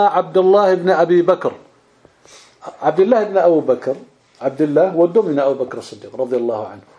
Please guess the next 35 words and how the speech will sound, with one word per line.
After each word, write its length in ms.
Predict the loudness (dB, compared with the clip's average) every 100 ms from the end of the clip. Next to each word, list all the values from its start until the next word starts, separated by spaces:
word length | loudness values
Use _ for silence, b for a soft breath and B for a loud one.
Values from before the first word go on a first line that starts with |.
| b b -2
ይኸዶም 440 | 2 2 2 0 0
ናብዛ 220 | -2 0 0
ጎቦ 200 | -2 -4
እዚኣ። 200 | -6 -10 -20 _ _ _ _ _ _ -6
እዚ 120 | 0 0 0 -4
እንታይ 240 | -2 0
እዩ 80 | 2
ነይሩ 160 | 2 2
ማለት 300 | 2 2 2
እዩ? 120 | -2 -8 -10 b b _
بداية 420 | -4 0 2 2 0
الانطلاق 640 | -2 -4 -2 2 2 2 -4 -18 _
للهجرة 680 | -4 -2 -2 0 -2 0 0
إلى 180 | 0 -2
المدينة. 480 | -4 -6 -8 -12 -16 _ -10
ናብ 140 | -6
መዲና 300 | -2 0 2 0
ክብገሱ 380 | -2 0 -2 -2
ከለዉ 260 | -2 0 0
ካብዚ 240 | 0 -2
ጎቦ 180 | -2 0 -2
እዚ 80 | -4
እዮም 140 | -6
ተበጊሶም። 440 | -8 -14 -14 -20 _ B B B -6
እዚ 100 | -2
ጎቦ 220 | 0 2 2
እዚ 120 | 0 -2 -4 -6 -16
ጀበል 340 | -2 0 2 0
ቶር 240 | 2 0 0
ድብሎ 240 | -2 0 0 2
ኣብ 140 | 0
ውሽጢ 180 | 0 -2 -4
መካ 180 | -4 -4
እዩ 80 | -12
ዘሎ። 200 | -16 -20